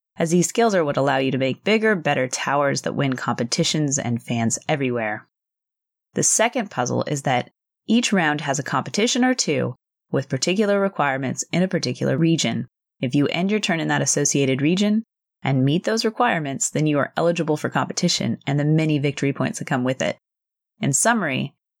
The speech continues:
each round the rules that dictate your turn are very simple, but those three to four simple actions turn into a host of tantalizingly difficult decisions.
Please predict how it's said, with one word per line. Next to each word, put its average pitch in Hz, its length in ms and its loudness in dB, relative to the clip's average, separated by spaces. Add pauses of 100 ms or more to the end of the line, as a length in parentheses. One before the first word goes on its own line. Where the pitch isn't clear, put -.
(460)
each 240 240 2
round 202 180 2
the 170 80 -2
rules 175 280 2
that 151 140 0
dictate 170 380 0
your 160 100 0
turn 147 280 0
are 131 40 0
very 123 220 0
simple, 120 580 -4 (460)
but 180 100 0
those 190 200 2
three 208 240 -4
to 240 80 2
four 175 320 2
simple 190 420 0
actions 135 560 -2
turn 165 180 -2
into 160 280 2
a 151 60 2
host 190 540 0
of 139 200 -4
tantalizingly 123 840 0
difficult - 400 -2
decisions. 127 640 -2